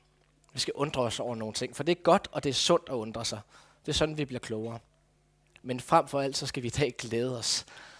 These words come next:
Vi skal glæde os over, at han er opstået. Det er kirkeårets største festdag. Det er jo også, det er jo påskedag, der er grund til, at det er søndag morgen, vi mødes. Det var fordi, at det var søndag, Jesus stod op fra de døde. Så må det være den dag, vi mødes og fejrer hans opstandelse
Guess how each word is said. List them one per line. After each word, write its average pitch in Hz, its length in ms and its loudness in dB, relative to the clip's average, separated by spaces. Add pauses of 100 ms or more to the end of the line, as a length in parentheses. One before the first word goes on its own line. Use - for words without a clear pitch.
(200)
Vi - 60 -6
skal - 180 4
glæde 147 320 4
os 135 100 0
over, 135 340 -2 (100)
at - 140 -8
han 123 240 -2
er 123 260 -6
opstået. 117 580 -8 (1200)
Det 135 60 2
er 131 40 2
kirkeårets 160 580 2 (500)
største 139 520 -4 (160)
festdag. 120 540 -2 (120)
Det - 80 -12
er 120 40 -2
jo 92 60 -6
også, 127 260 0
det - 80 -10
er 135 60 0
jo 120 60 -2 (140)
påskedag, 131 600 2
der 127 60 2
er 127 40 4
grund 139 280 2
til, 135 240 0
at 113 140 -10
det 120 60 -4
er 110 60 -6
søndag 160 400 2
morgen, 113 240 0
vi 110 60 -4
mødes. 107 360 -4 (460)
Det 143 60 2
var 143 60 4
fordi, 139 240 -2
at 131 100 -4
det 123 80 -2
var 113 60 -6
søndag, 127 460 2
Jesus 131 200 -2
stod 117 140 -2
op 117 80 0
fra - 140 -6
de 107 120 -8
døde. 110 240 -8 (560)
Så - 280 -2
må 139 120 2
det 113 100 -4
være 113 180 0
den 143 140 4
dag, 127 200 -6
vi 120 60 -4
mødes 120 380 -2
og - 140 -10
fejrer 117 380 0
hans 110 240 -2
opstandelse 117 580 -2